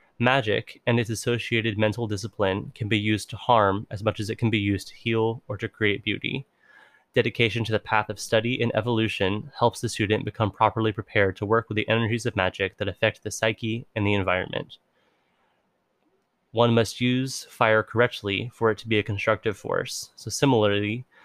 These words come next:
shrouding the tools and the rites behind the veil of initiation works to ensure the safety of the student and assures that only persons with appropriate ethical grounding, maturity,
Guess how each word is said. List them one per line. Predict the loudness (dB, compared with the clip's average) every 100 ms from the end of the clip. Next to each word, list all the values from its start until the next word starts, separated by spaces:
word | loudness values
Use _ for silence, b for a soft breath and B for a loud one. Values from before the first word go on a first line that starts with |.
| b b
shrouding | 0 4 4 4
the |
tools | 2 0 2 2 0
and |
the | 0
rites | 4 2 0 -4
behind | 0 0 0 2 2 4 2
the | -2
veil | 0 2 4 2
of | 0
initiation | -2 -2 -2 -2 -2 -2 -4 -6 -2
works | -2 -2 -2
to | 0
ensure | 0 0 0
the | -2
safety | -2 -4 -2 -2
of | -2
the | -6
student | -4 -2 0 -2 -8 _ _ b b b -4
and | -2
assures | 0 4 4 2
that | 2
only | 2 2
persons | 0 -2 0 -2
with | -2
appropriate | -8 -2 -2 0 0 2
ethical | -2 -4 -6 2
grounding, | 2 2 2 0 -2 -6
maturity, | -8 0 0 0 -2